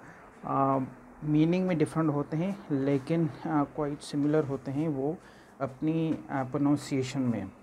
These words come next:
तो pronunciation उनकी similar होती है, लेकिन मीनिंग उनकी जो होती है, quite different होती है।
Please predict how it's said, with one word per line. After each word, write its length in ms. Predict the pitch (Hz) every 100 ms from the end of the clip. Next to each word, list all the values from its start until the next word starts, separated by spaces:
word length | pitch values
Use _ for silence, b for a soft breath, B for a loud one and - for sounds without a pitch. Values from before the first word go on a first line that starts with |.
| - - - - - - - - -
तो 340 | 143 143 147 139
pronunciation 600 | 151 151 170 - 175 185
उनकी 220 | 175 160
similar 400 | 156 160 156 160
होती 280 | 170 160 156
है, 180 | 160 180 B B B -
लेकिन 240 | 135 143 151
मीनिंग 420 | 147 143 170 175
उनकी 300 | 165 151 165
जो 120 | 151
होती 200 | 143 156
है, 60 | 151
quite 240 | 151 139
different 320 | 131 131 147
होती 300 | 127 123 127
है। 160 | 117